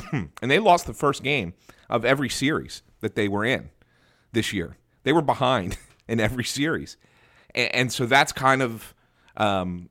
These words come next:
indicative of the, the fact that Washington struggles sometimes, um, w-, when, uh, you know, when they get a little, th-, th-, when they don't work hard enough with the talent that they have.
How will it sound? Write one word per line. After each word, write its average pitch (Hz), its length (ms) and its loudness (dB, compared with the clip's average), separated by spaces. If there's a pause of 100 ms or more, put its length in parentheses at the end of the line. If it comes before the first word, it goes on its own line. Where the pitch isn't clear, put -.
(140)
indicative 110 840 0
of 90 500 -2
the, 120 180 -10 (160)
the - 60 -14
fact 98 340 -2
that 95 100 -6
Washington 98 560 -2
struggles 110 480 2
sometimes, 78 560 -8 (560)
um, 85 560 -2 (920)
w-, 113 200 -6
when, 104 460 0
uh, - 60 -8
you 95 220 -6
know, 92 100 -2
when 98 120 -4
they 104 120 -2
get 101 160 0
a 101 60 0
little, 98 400 0 (320)
th-, 117 160 -4
th-, 113 140 2
when 113 160 0
they 113 80 4
don't 110 160 2
work 113 260 4
hard 104 280 4
enough 90 460 -6
with 104 120 -6
the - 60 -14
talent 87 340 -8
that 82 100 -20
they 85 120 -12
have. 82 240 -10